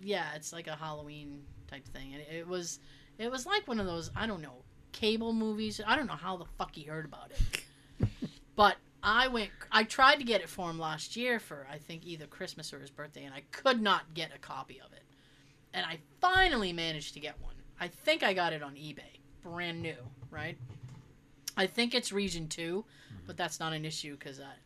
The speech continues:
Speaker 1: I, I, I can do all regions.
Speaker 2: <laughs>
Speaker 1: My
Speaker 2: Lucky.
Speaker 1: my thing can handle all regions, Sean.
Speaker 2: <laughs>
Speaker 1: So, uh, I think it's region two, uh, which isn't a, uh, an issue, but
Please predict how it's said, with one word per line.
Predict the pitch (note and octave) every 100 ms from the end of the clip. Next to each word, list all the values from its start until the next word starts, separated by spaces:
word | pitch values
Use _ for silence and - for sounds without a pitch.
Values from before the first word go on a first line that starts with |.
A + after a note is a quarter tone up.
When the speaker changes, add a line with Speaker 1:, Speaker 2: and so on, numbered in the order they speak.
| -
Speaker 1:
I, | A3 D4
I, | C#4+ A#3+ A3 C#4
I |
can | C#4 A3
do | F#3+
all | F#3+ G#3 G3
regions. | F3+ E3+ - - - -
Speaker 2:
<laughs> | D#3 - - - - - -
Speaker 1:
My | F3 G#3+ A#3+ B3 B3 A#3+ A3+
Speaker 2:
Lucky. | - - C#3+ F3 F3+ - - -
Speaker 1:
my | G#3 B3+ C4+
thing | B3 A3
can | G#3 G3+
handle | G3 F#3+ F3+ E3+ F#3+
all | F#3 F#3+
regions, | F3 E3 C#3+ C3 B2 - - -
Sean. | - C3 - D3+ -
Speaker 2:
<laughs> | D3+ - - - -
Speaker 1:
So, | - - G#3+ F#3 F3+ F3 E3+ -
uh, | E3+ D#3+ D#3
I | E3+
think | A3 A3+
it's | B3 F#3+
region | F3 D#3 D3+
two, | - C#3+ C3+ B2+ -
uh, | D3+ C3+ C#3+
which | D#3 G#3+
isn't | A#3 A#3+
a, |
uh, | F#3 E3 E3 C#3+ - -
an | D#3+ D#3
issue, | D3+ C#3 C3+ C3+
but | B2+